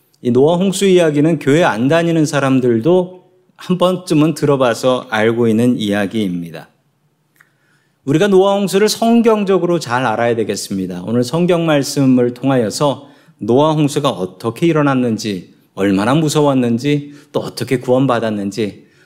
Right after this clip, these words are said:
오늘 하나님의 말씀을 통해서 그 답을 찾아 나아가길 원합니다.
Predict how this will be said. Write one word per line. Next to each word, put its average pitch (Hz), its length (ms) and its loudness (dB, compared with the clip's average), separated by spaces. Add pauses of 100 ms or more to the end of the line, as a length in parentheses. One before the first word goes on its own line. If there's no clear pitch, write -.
오늘 147 340 0
하나님의 202 480 -2
말씀을 175 540 0
통해서 117 720 -2 (160)
그 - 100 -12
답을 104 540 -4
찾아 135 280 -4
나아가길 98 720 -2
원합니다. 87 560 -6